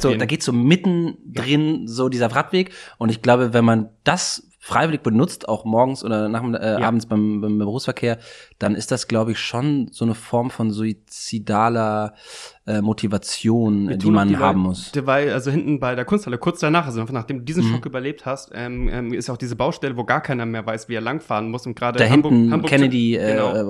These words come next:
Speaker 1: äh, ähm, ja, Brücke,
Speaker 2: Und da
Speaker 1: das
Speaker 2: die
Speaker 1: ist
Speaker 2: Hamburg-Touristen, die tun mir auch ein bisschen leid, die wollen einfach nur zu Inn Alster und, und heizen da jeden Morgen irgendwie sieben Radfahrer um. Aber so ist es. Ich überleg grad, ob ich irgendwo eine pietätslose Überleitung zur Reparatur
Speaker 1: Das Ding
Speaker 2: hinkriege.
Speaker 1: ist, du hast es schon gemacht. Ich dachte, du
Speaker 2: Ja.
Speaker 1: machst gleich.
Speaker 2: <laughs>
Speaker 1: Also,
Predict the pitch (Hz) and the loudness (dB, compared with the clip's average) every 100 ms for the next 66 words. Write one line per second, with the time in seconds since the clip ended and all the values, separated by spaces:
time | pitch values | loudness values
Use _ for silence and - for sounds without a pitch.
0 | 101 107 107 110 98 80 110 127 113 156 | -2 -2 0 0 0 -2 -6 0 2 2
1 | 147 170 180 - 127 131 - 151 127 147 | 2 2 0 -2 -6 -6 -4 -6 -2 -2
2 | 117 180 190 123 120 110 117 120 120 117 | -2 -2 -2 -4 -4 -4 -4 -4 -6 -6
3 | 123 127 123 143 139 180 - 113 120 - | -6 -6 -6 -4 0 0 0 -4 -4 -4
4 | 156 147 131 127 131 131 139 143 156 156 | -2 -2 -6 -6 -8 -10 -12 -10 -8 -8
5 | 131 135 131 143 131 135 143 117 120 123 | -8 -10 -10 -8 -6 -6 -6 -10 -12 -12
6 | 127 139 135 170 - 104 - 135 175 _ | -10 -10 -10 -12 -8 -8 -6 -8 -8 _
7 | _ - 135 135 - 131 143 170 147 117 | _ -4 -2 -2 -2 -4 -2 0 -2 -4
8 | 117 131 135 170 156 - 135 120 147 143 | -6 -4 -4 -4 -6 -6 -8 -4 -4 -2
9 | 135 127 147 - 156 156 - 135 127 147 | -4 -4 -8 -4 -4 -4 -6 -6 -4 -4
10 | 139 127 135 139 127 - 131 123 - - | -2 -2 -2 -4 -6 -8 -6 -6 -8 -20
11 | - - 120 123 113 - 170 160 104 107 | -16 -10 -8 -4 -4 -2 0 0 0 6
12 | 175 165 160 135 135 - 147 - 131 120 | 8 8 6 4 4 2 0 2 2 4
13 | 135 120 147 151 127 156 190 190 262 294 | 2 2 -2 0 4 6 6 6 6 4
14 | - - - 262 220 120 131 | 4 2 4 2 2 4 4